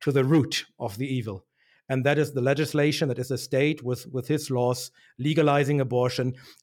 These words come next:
and even more, not just legalizing it, often even funding it and promoting it. Um, so that's actually where we have to, have to get at. And also, this is true for all the other things,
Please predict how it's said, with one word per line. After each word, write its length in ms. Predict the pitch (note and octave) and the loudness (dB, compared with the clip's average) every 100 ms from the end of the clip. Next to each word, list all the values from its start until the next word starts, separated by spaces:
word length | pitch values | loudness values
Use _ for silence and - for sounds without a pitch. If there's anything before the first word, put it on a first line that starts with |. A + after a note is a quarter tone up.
| - | 0
and 280 | E3 F#3 F#3 | 0 0 0
even 340 | F3+ F3 F3 | 2 4 4
more, 320 | E3+ D#3 E3+ F3+ | 6 6 6 4
not 220 | D#3 D#3+ | 2 0
just 240 | E3+ - | 0 -2
legalizing 560 | D#3+ D#3 D#3 C#3+ C3+ C#3+ | -2 0 2 2 0 -2
it, 140 | C3+ - | -4 -2
often 460 | C3+ C#3 - C3+ | 0 0 0 -4
even 380 | C3+ C3 B2 B2 - _ - | -2 -4 -2 -4 -6 _ -14
funding 520 | - D3+ C#3 B2+ B2 | -2 0 0 0 -2
it 200 | A#2 A#2+ | -4 -4
and 140 | A2+ | -8
promoting 520 | - A#2 A#2+ - A#2 | -4 -2 -2 -4 -6
it. 220 | A2 G#2+ - _ _ _ _ _ | -6 -10 -14 _ _ _ _ _
Um, 360 | A#2+ A2+ A2+ A2 _ - | -8 -4 -4 -8 _ -6
so 140 | C#3 | 0
that's 220 | C3+ E3+ E3 | 2 2 2
actually 300 | E3+ - D3+ | 0 0 2
where 160 | C#3+ | 4
we 100 | C#3+ | 4
have 260 | C#3+ C#3 - | 2 0 -4
to, 360 | - B2+ B2 - _ | -4 -2 -2 -8 _
have 280 | - C3 - | -6 -4 -4
to 320 | - B2+ A#2+ B2 | -4 -2 -2 -4
get 300 | B2+ D#3 D#3+ | 0 0 2
at. 320 | D#3+ E3 - - | 2 0 -2 -6
And 200 | C3 B2+ | -6 -2
also, 580 | C#3 C#3+ D3+ C#3+ C#3+ C#3+ - _ _ _ | 0 0 2 4 2 0 -12 _ _ _
this 200 | - C#3 | -4 0
is 180 | C#3+ C#3 | 0 -2
true 300 | - C#3+ C3+ | -2 2 2
for 180 | C3+ C#3 | 2 2
all 200 | C3 D3+ | 4 4
the 100 | D3 | 4
other 180 | C3+ C3 | 2 0
things, 540 | - C#3 C#3+ C#3+ - | 0 0 0 -4 -12